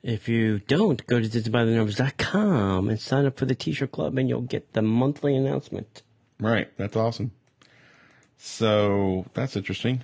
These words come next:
Speaker 2: Let me see if I can do that there and match these two, 'cause we're getting, uh, we're getting extreme voice levels now.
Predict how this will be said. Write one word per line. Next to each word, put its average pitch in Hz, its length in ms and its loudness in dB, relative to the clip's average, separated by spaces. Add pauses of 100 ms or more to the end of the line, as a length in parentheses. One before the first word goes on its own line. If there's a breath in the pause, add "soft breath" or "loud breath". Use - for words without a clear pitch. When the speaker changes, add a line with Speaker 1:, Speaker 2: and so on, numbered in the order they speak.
Speaker 2:
Let 113 80 -4
me 113 80 -2
see 107 140 -8
if 104 80 -8
I 101 80 -4
can 104 140 -12
do 98 160 -8
that 101 300 -10
there 98 160 -8
and 95 180 -6
match 95 360 -10
these 92 280 -10
two, 92 320 -10 (580 loud breath)
'cause 101 180 -8
we're 110 120 -2
getting, 113 340 2
uh, 98 220 0
we're 107 80 -6
getting 104 240 -2
extreme 104 480 -6
voice 98 280 -6
levels 85 440 -10
now. 85 320 -8